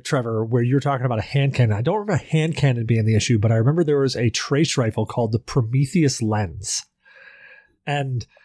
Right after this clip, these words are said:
literally, you would go into any match, and it was literally, it was laser tag.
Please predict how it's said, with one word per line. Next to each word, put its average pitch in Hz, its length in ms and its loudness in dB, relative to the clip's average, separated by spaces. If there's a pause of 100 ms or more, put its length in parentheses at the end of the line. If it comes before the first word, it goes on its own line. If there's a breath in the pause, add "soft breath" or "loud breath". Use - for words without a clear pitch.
(220 soft breath)
literally, 139 840 2 (200)
you 139 220 4
would 156 200 -2
go 156 280 0
into 135 680 -2 (100)
any 147 560 0 (220)
match, 131 520 -2
and 151 100 2
it 196 60 4
was 190 160 2
literally, 175 380 2
it 180 80 2
was 147 140 -2
laser 139 280 2
tag. 85 380 -4